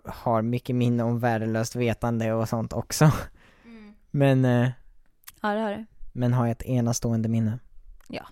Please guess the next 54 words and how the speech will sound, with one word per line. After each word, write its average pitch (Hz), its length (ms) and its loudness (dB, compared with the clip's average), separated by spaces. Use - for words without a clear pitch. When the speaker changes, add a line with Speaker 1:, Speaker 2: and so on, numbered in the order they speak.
Speaker 1:
Yeah, - 180 -12
jag - 180 -4
är - 40 0
Speaker 2:
Du - 60 -10
är 196 100 -14
jä-, 202 300 -18
Speaker 1:
bäst. - 260 -8
Speaker 2:
du 214 140 -10
är - 20 0
jätteduktig 220 500 -4
på 240 120 -2
att 220 80 -4
komma 220 300 -2
ihåg 185 280 -2
folks - 280 -10
namn. 185 240 -8
Ändå 220 200 -4
skulle 226 180 -4
jag 226 80 -2
säga 233 100 -4
att 214 60 -4
du 214 40 -2
är 214 60 0
jätteduktig 214 480 -4
på. 226 160 0
Duktig - 340 -6
på 190 300 0
glosor, 196 640 -6
herregud. 185 600 -4
Sånt 190 260 -2
sätter 180 220 -8
du 175 60 -4
jättefort. - 640 -6
Du 190 220 -8
är 185 160 0
duktig 175 400 -8
på 160 140 -14
språk, 220 640 -2
du 190 200 -10
är 180 100 -6
duktig - 200 -12
på 160 60 -10
matte. - 380 -12
Ja, 175 220 -2
men 175 160 -8
alltså, 175 220 -10
du 175 120 -10
kommer 170 280 -8
ihåg 170 320 -8
grejer, 165 260 -8
verkligen. 170 680 -6
Jag 208 400 8
behöver 190 340 4
ju, 180 200 0